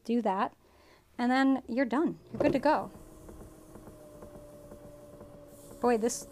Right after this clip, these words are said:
this little foot pedal I gotta work on. It's gonna go on us. All right, so there's the big one. Um, this has to set for a little while and dry because it is a bit, it is a bit wet, and if I pull it off right now, it will collapse, and we don't want that to happen.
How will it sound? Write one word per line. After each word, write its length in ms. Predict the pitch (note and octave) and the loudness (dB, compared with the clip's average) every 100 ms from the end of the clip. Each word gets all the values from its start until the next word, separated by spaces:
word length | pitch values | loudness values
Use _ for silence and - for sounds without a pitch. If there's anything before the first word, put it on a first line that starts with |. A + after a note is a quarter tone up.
| - | -4
this 280 | A#3 A#3 - | -4 -2 -2
little 180 | A3+ | -2
foot 260 | G#3 - A#3 | -2 -2 -2
pedal 220 | - G3 | 0 0
I 80 | G3 | 2
gotta 180 | G3+ G3 | 2 2
work 240 | G#3 G#3 | 2 -2
on. 120 | G3 F3+ - - - | -6 -8 -14 -20 -20
It's 100 | - | -2
gonna 260 | A#3+ A3 - | 2 2 4
go 240 | - D#4 A3+ | 10 12 12
on 140 | G#3 | 6
us. 220 | - - - - - | -4 -10 -16 -20 6
All 60 | - | 8
right, 140 | A#3+ | 8
so 120 | - | 8
there's 260 | D4+ G4+ A#4 | 8 10 8
the 100 | F4+ | 6
big 200 | D4 G4 | 6 6
one. 340 | B3 G#3 F#3+ C#4+ - - - | 6 4 2 -4 -10 -20 0
Um, 280 | A#3+ A#3 A3 | 4 4 4
this 160 | C4 - | 4 8
has 180 | G#4 - | 6 6
to 100 | E4 | -2
set 340 | - C#4+ - | 8 10 10
for 120 | - | 6
a 20 | |
little 160 | C4+ B3+ | 6 8
while 200 | A#3+ A#3 | 6 4
and 100 | A3+ | 0
dry 340 | A3+ G#3+ G3+ | 4 6 6
because 440 | G#3 B3 C#4+ B3+ C4+ | 4 4 8 8 8
it 140 | D#4+ | 4
is 160 | F4+ A#4+ | 6 6
a 120 | B4 | 8
bit, 320 | A4+ A#4 - - - | 6 4 0 -16 2
it 120 | G#4 | 6
is 180 | G4+ G4+ | 6 6
a 40 | A#4 | 4
bit 440 | A4 C5 - C4+ | 4 2 -4 2
wet, 220 | D4 C4+ | 6 8
and 100 | C#4 | 6
if 100 | C#4 | 2
I 60 | B3+ | 0
pull 240 | B3 E4 | 0 0
it 80 | D4+ | 4
off 200 | C4 C4+ | 4 4
right 140 | B3 A#3+ | 2 2
now, 220 | A3+ C4 | 2 2
it 80 | A3+ | 2
will 160 | A3+ | 2
collapse, 580 | D4 E4 G#3+ C4 - - | 4 4 4 2 -6 -4
and 260 | A#3 G#3+ G#3 | -2 -2 -2
we 60 | |
don't 140 | A3+ C#4 | -2 -2
want 160 | A3+ | -2
that 160 | A#3+ A#3+ | -2 -2
to 80 | C#4+ | -2
happen. 380 | A3+ - A#3+ | -4 -2 -4